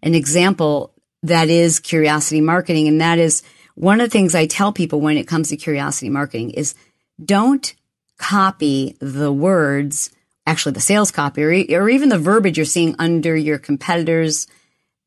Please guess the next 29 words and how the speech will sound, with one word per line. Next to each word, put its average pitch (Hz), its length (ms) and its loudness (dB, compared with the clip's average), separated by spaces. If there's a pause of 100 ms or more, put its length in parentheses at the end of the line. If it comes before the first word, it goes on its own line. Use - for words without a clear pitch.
(120)
posts, - 560 -2 (300)
because 196 240 -2
those 208 160 2
aren't 233 280 -2
your 214 120 2
words. - 640 -6 (440)
And 185 180 2
when 190 120 2
we 190 100 2
share 247 400 2
words, 170 340 0
when 165 60 -2
we 165 80 -2
copy 233 500 -2
words, 143 480 -4 (340)
it's 226 140 -2
not 285 200 4
authentic. - 680 -2 (520)
When 233 420 0
my 220 200 2
last 302 340 2 (560)
infomercial, 151 560 0
Pio, 139 460 -4
when 147 160 0
we 165 80 0
first 226 300 -2
released 170 340 0
it 151 100 -2
on 147 240 0